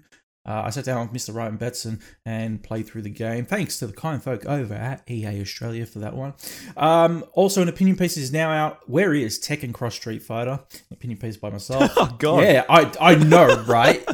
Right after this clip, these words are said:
Speaker 2: <laughs>
Speaker 1: I know. A bit random, but at the same time,
Speaker 2: Yeah.
Speaker 1: where the hell is that game? So
Speaker 2: Uh, that's, that's nowhere. <laughs>
Speaker 1: Yeah, exactly, exactly. It's stuck in development hell. That's where it is.
Speaker 2: Mm.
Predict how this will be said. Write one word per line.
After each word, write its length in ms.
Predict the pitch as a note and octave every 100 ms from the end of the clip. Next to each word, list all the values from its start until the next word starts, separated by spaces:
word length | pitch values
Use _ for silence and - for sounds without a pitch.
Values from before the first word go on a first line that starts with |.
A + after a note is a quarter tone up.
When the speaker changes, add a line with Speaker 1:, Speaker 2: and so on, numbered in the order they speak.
| -
Speaker 2:
<laughs> 140 | -
Speaker 1:
I 180 | C3 C3
know. 220 | B2 D3+ B2
A 20 |
bit 240 | A#2+ A2+
random, 500 | C3 E3+ G#3+ C#3 E3
but 180 | C#3+ D3+
at 80 | E3
the 60 | D3+
same 240 | E3+ E3
time, 340 | - E3 F3 D3+
Speaker 2:
Yeah. 60 | B2
Speaker 1:
where 220 | B2+ F3
the 80 | D3+
hell 160 | E3+
is 80 | D#3
that 180 | D3+ A#2+
game? 440 | C#3+ C3 F#2+ -
So 280 | C#3 C#3 B2+
Speaker 2:
Uh, 180 | A#2+ A#2+
that's, 260 | B2 B2 -
that's 200 | - A#2+ C3
nowhere. 380 | A#2+ A#2 G#2 -
<laughs> 80 | -
Speaker 1:
Yeah, 260 | D3+ E3+ -
exactly, 520 | B2 D#3 D3+ C#3+ B2
exactly. 480 | A#2+ C#3+ C#3+ C3 A2+
It's 140 | -
stuck 220 | - F3
in 80 | E3
development 600 | C3 A2 D3 F3 E3 D#3+
hell. 440 | - G#2+ D#3+ A#2 G#2
That's 200 | A#2+ -
where 200 | C3 A#2
it 80 | A2+
is. 180 | B2
Speaker 2:
Mm. 100 | A#2